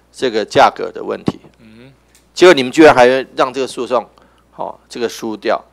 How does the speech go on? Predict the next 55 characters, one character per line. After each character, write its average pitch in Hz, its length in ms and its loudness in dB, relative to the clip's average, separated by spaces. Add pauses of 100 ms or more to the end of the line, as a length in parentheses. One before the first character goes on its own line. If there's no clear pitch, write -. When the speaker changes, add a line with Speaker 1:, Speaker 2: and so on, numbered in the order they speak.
(160)
Speaker 1:
好， - 180 -20
至 - 160 -14
少 104 140 -2
在 113 220 0
Speaker 2:
I - 40 -6
P 175 140 -14
P 185 140 -12
的 165 120 -8
我 123 60 -14
们 120 80 -20
没 143 80 -14
有 156 100 -10
输 143 200 -20
掉， 143 180 -8
还 120 140 -12
在 156 120 -8
打。 92 380 -18
Speaker 1:
金 247 240 0
额 165 140 6
就 190 80 4
被 214 120 4
受 190 220 2
影 165 100 -2
响 147 240 4
啦。 123 440 2 (180)
Speaker 2:
金 220 220 -12
额 165 200 -2
我 143 140 -12
们 143 140 -16
只 135 160 -20
从 151 200 -10
六 190 200 -2
十 139 180 -16
几 120 260 -18
亿、 131 540 -14 (140)
六 190 100 -6
十 147 100 -14
三 156 240 -6
亿 151 60 -10
降 151 220 -8
到 147 140 -4
六 156 200 -8
十 127 180 -16
亿 147 140 -18
出 143 180 -16
头， 131 100 -14
还 120 140 -14
是 170 300 -20
维 151 160 -10
持 143 140 -14
六 160 160 -8
十 123 120 -18
亿 143 220 -20
以 - 20 -20
上。 104 300 -14